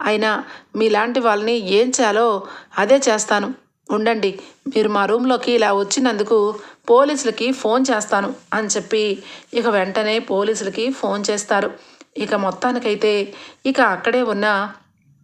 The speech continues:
పెన్ డ్రైవ్ని ఇక చూస్తూ ఉంటాడు అందులో ఉన్న దొంగ. అక్కడ ఇక పెన్ డ్రైవ్ కనబడదు.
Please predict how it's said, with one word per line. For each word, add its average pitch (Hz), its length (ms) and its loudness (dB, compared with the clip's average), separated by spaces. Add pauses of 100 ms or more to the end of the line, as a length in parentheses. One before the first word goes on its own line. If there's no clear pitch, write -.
(440)
పెన్ 214 180 0
డ్రైవ్ని 208 640 0 (340)
ఇక 247 160 -2
చూస్తూ 220 560 2
ఉంటాడు 214 540 2
అందులో 202 360 0
ఉన్న 208 200 -2
దొంగ. 202 300 0 (500)
అక్కడ 202 260 -2
ఇక 247 280 -2
పెన్ 196 160 0
డ్రైవ్ 214 180 -2
కనబడదు. 196 520 0